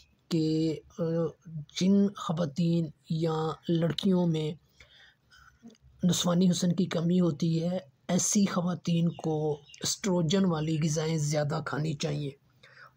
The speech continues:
अब सवाल यहाँ ये पैदा होता है कि एस्ट्रोजन वाली कौन सी ग़िज़ाएँ होती हैं। मसलन सबसे पहले है गोभी, गोभी में एस्ट्रोजन, एस्ट्रोजन पाया जाता है।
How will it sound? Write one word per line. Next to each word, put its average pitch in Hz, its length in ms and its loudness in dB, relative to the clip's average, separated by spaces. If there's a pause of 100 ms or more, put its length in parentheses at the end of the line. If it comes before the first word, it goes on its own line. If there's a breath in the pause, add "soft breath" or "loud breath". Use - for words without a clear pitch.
(120)
अब 175 220 -2
सवाल 180 360 0
यहाँ 180 220 2
ये 170 160 2
पैदा 175 300 -4
होता 160 280 -4
है 165 100 -2 (100)
कि 160 140 -2 (120)
एस्ट्रोजन 170 680 -2 (260)
वाली 165 240 -4
कौन 185 220 2
सी 185 140 0
ग़िज़ाएँ 160 320 -2
होती 160 300 -8
हैं। 160 100 -8 (120)
मसलन 175 400 0 (720 loud breath)
सबसे - 500 -2
पहले 170 400 -2 (220)
है 175 240 -2
गोभी, 170 360 2 (300)
गोभी 165 280 0
में 175 120 2
एस्ट्रोजन, 170 500 -2 (600 loud breath)
एस्ट्रोजन 175 520 0
पाया 160 240 -2
जाता 151 280 -4
है। 151 200 -8